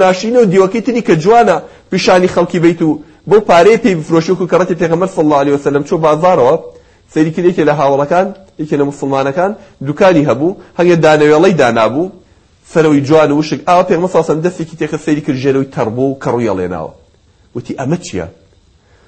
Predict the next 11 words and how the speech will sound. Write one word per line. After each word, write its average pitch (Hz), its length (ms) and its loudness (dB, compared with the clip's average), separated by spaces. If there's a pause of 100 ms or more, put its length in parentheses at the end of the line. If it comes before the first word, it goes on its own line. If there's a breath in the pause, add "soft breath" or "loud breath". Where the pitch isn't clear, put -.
وتی: - 160 -20
"وەڵای 170 200 0
یا 160 100 2
ڕەسوول 160 160 -10
الله، 147 260 0
دوێنێ 156 260 -2
تۆزێ 147 200 -6 (100)
باران 131 260 0
و 135 80 -2
ڕوتوبەت 139 420 -4
لێ 117 80 0